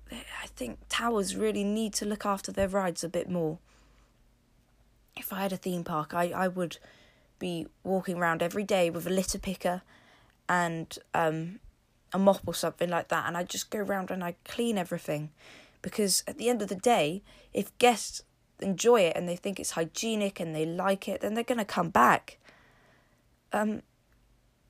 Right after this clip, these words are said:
yeah, that's just how it works. I, I really like to see that at Towers, because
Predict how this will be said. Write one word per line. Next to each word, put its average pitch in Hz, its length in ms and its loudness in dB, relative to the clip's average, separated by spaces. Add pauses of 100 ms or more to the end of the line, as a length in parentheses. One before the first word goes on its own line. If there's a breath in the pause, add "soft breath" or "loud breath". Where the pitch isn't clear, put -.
yeah, 254 340 0
that's 233 220 -4
just - 240 -4
how 220 200 0
it - 120 -4
works. 226 560 4 (1600 soft breath)
I, 214 220 -8
I 208 240 -4
really 214 240 4
like 202 220 2
to - 100 -10
see 196 240 -2
that - 160 -2
at 101 100 -14
Towers, 160 400 -2
because 170 400 -6